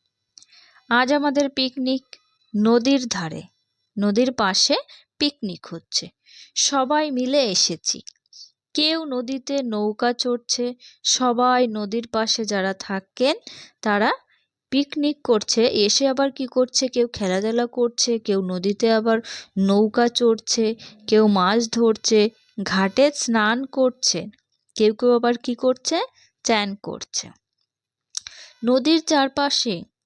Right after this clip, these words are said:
নদীর চারপাশ জমজমাট। একটা জায়গায় বেশি লোকজন, মানুষজন থাকলে কি হয়? জমজমাটই হয়। তে-,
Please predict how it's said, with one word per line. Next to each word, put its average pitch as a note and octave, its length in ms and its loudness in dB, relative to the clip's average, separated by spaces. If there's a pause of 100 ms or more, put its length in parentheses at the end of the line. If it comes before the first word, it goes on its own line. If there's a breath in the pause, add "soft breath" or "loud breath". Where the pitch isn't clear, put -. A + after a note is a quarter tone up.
(680)
নদীর A3+ 460 -4
চারপাশ A#3 720 -4 (400 loud breath)
জমজমাট। G#3+ 800 -2 (400 loud breath)
একটা B3+ 420 -2
জায়গায় B3 520 2
বেশি A#3 440 0
লোকজন, B3+ 500 0
মানুষজন G#3 600 -4
থাকলে A#3+ 400 -2
কি B3 200 -4
হয়? F#3 160 0
জমজমাটই B3 720 0
হয়। B3+ 260 -4 (440 loud breath)
তে-, - 120 -6